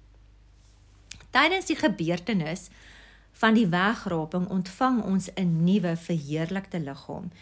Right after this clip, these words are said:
Een Korintiërs vyftien vers eenenvyftig tot drieënvyftig sê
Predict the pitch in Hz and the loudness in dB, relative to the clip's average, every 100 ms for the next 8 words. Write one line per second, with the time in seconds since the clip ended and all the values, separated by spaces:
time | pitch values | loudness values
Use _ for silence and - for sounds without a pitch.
0 | - _ 233 247 294 226 214 220 - - | -20 _ -4 0 2 2 2 0 -2 0
1 | 214 208 214 208 180 - 196 202 208 180 | -2 0 -2 -2 -4 -4 0 0 -2 -4
2 | 180 185 180 165 180 190 196 175 - 180 | -4 -6 -6 -4 -2 -2 -4 -8 -8 -8
3 | - - 254 180 | -6 0 0 0